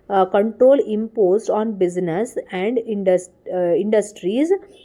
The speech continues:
means. ನೋಡಿ ಇಲ್ಲಿ ನಿಮಗೆ ಗೊತ್ತು, ನ್ಯೂ ಇಕನಾಮಿಕ್ ಪಾಲಿಸಿಯಲ್ಲಿ ಲಿಬರಲೈಸೇಷನ್ ಅಂದ್ರೆ ಏನು, ರೆಸ್ಟ್ರಿಕ್ಷನನ್ನು ತೆಗೆದುಹಾಕೋದು. ಈಸಿ ಕ್ವೆಶ್ಚನ್, ಅದ್ರ ಬಗ್ಗೆನೇ.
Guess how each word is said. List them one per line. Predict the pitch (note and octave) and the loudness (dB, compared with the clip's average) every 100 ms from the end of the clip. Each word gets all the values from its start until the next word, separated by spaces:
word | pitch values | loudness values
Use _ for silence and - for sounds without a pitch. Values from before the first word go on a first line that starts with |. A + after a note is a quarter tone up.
| - G#3 | -6 0
means. | A3 G3 D#3 - - - _ - | 2 2 0 -6 -12 -14 _ -8
ನೋಡಿ | F#3 E3+ | -2 0
ಇಲ್ಲಿ | D#3+ F3 F#4 - - _ _ _ _ _ _ _ G#3+ | 0 0 0 -2 -20 _ _ _ _ _ _ _ -4
ನಿಮಗೆ | A3 F#3 | 2 2
ಗೊತ್ತು, | F3 - G3+ D4 - - _ - | 2 0 0 0 -2 -20 _ -4
ನ್ಯೂ | B3 D4+ | 0 2
ಇಕನಾಮಿಕ್ | A#3 A3+ G#3 G3 G3 | 4 2 2 0 2
ಪಾಲಿಸಿಯಲ್ಲಿ | F3+ E3+ E3 F3 A#3+ | 2 2 0 0 2
ಲಿಬರಲೈಸೇಷನ್ | G#3 G3 A3 A#3 A3+ G#3 A3 | 4 4 4 4 2 0 -2
ಅಂದ್ರೆ | G3 F#3+ F#3 | -4 0 0
ಏನು, | A3 | 2
ರೆಸ್ಟ್ರಿಕ್ಷನನ್ನು | B3+ F#3+ F3+ - F3 A3 D4 | 0 0 -4 -4 -6 -4 0
ತೆಗೆದುಹಾಕೋದು. | A3 F3+ E3 - D3+ D3+ | 0 0 -4 -6 -4 -2
ಈಸಿ | E3+ A3+ D4 | -2 -2 -2
ಕ್ವೆಶ್ಚನ್, | D4+ C4 B3+ | 0 -2 -2
ಅದ್ರ | B3 A#3 | -2 0
ಬಗ್ಗೆನೇ. | A#3 A#3 | 0 0